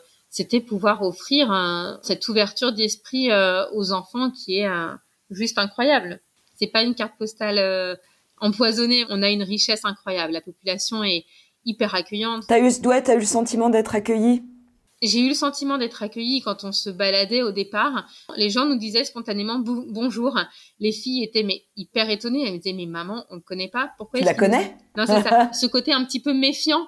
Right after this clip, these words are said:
Speaker 1: tu sais, de, de Parisien. Et si tu savais le bien que ça fait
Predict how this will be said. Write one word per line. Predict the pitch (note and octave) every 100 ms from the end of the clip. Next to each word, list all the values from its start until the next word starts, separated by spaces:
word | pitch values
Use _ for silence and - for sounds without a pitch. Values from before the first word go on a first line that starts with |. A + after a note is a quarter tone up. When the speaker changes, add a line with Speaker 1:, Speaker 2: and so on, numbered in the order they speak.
| -
Speaker 1:
tu | C#4+
sais, | - C#4 B3 A3
de, | A#3 A3+ A#3
de | B3
Parisien. | - B3+ C4+ A#3+ B3 C4+ D#4+ - -
Et | G#3
si | - G#3+
tu | -
savais | B3 B3 C4+
le | G3
bien | F3 G3+ C#4+
que | D#4
ça | B3+ A#3
fait | B3+ D4+